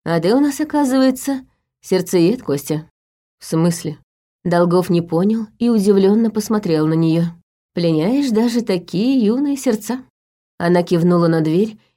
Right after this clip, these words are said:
имея в виду недавно вышедшую Карину.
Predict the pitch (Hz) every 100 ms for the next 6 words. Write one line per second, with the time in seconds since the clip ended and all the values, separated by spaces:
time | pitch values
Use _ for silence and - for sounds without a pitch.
0 | - 180 240 277 240 220 196 269 254 220
1 | 196 220 233 226 208 208 202 - 202 208
2 | 190 147 151 160